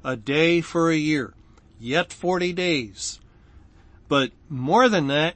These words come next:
we see the number thirty-nine and forty. It's three hundred and ninety,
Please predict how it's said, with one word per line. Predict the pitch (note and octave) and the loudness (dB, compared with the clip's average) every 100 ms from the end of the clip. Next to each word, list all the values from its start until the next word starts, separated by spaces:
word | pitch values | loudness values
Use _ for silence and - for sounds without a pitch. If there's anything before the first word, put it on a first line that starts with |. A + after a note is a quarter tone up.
| - | -6
we | C#3+ D3 D3 | -2 -2 -2
see | - D3+ D#3 E3 E3 - - | -4 -2 0 -2 -6 -16 -6
the | C3+ | -2
number | C#3 D#3 C#3 C3 | 0 0 -2 -4
thirty-nine | - D#3+ F#3 A3+ G#3+ F#3+ F#3 F#3 F#3+ - | 0 2 2 2 0 0 0 -2 -6 -4
and | E3+ D#3+ | -2 -2
forty. | - E3 E3 B2+ G#2+ - - - - | 0 2 4 2 -4 -18 -20 -20 -10
It's | C3 B2 - | -8 -8 -6
three | E3 G3 | -2 0
hundred | E3 F3 E3+ D#3 | 0 0 0 0
and | C#3+ C3+ C#3 | -2 -2 0
ninety, | E3+ E3+ C3+ A#2 A#2 C3 F#3 | 0 0 -4 -6 -8 -6 -8